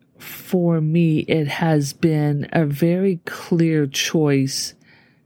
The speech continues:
but something that has taken me a little time to clarify. And I love that word clarify,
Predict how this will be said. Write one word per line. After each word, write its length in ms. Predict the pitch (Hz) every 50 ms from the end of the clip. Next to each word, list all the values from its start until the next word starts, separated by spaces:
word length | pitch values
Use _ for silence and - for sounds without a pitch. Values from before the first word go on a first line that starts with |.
| _ _ _ _ _ - - 165 _ -
but 240 | - 196 185 156 143
something 420 | - - - 208 202 196 226 220 202
that 200 | 185 170 165 160
has 180 | 156 156 -
taken 500 | - - - - 180 170 - - 175 156
me 140 | 160 160 156
a 60 | 151
little 400 | 151 151 156 160 160 160 156 147
time 580 | - - - - - 170 156 156 151 147 147 143
to 520 | 143 - - - 160 147 143 139 139 139 - _ _ _ _ _ _ -
clarify. 1080 | - - - - 180 165 156 151 151 147 147 143 139 - - 143 127 - - - - 151 - _ - - - - - - - - -
And 100 | 175 170
I 80 | 160 151
love 360 | 151 151 151 147 147 143 147
that 180 | 151 131 -
word 240 | - 147 143 135 139
clarify, 800 | - - - 147 143 135 139 139 - - - - - - -